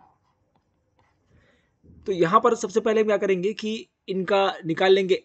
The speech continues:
एवरेज। तो हमारा निकल जाएगा एक रेशनल नंबर। तो इसको विजुअलाइज करने के लिए हमें यहाँ पर एक बना लेना चाहिए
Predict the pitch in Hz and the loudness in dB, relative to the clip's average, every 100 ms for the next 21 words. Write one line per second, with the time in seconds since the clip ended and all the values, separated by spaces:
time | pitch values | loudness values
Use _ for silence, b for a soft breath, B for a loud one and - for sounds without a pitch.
0 | 143 151 175 240 - - _ _ _ _ | -4 -2 4 2 2 -14 _ _ _ _
1 | _ _ _ _ 170 - - 160 180 180 | _ _ _ _ -6 -6 -10 -6 -2 0
2 | 180 185 180 180 165 - _ 202 220 208 | 2 4 4 0 -4 -10 _ 2 4 2
3 | 220 214 208 247 B B - 254 208 240 | 0 0 -2 -4 B B -12 -8 -2 0
4 | 190 196 196 240 247 226 233 190 151 208 | 2 2 2 4 2 2 2 2 4 2
5 | 240 _ - 175 220 233 - 170 160 190 | 0 _ -4 -2 0 -2 -2 -2 0 0
6 | 196 190 196 185 - 180 - 165 165 170 | 0 0 -2 -4 -2 -2 0 -4 -2 -2
7 | 170 165 160 170 170 160 | -4 -4 -2 0 0 -2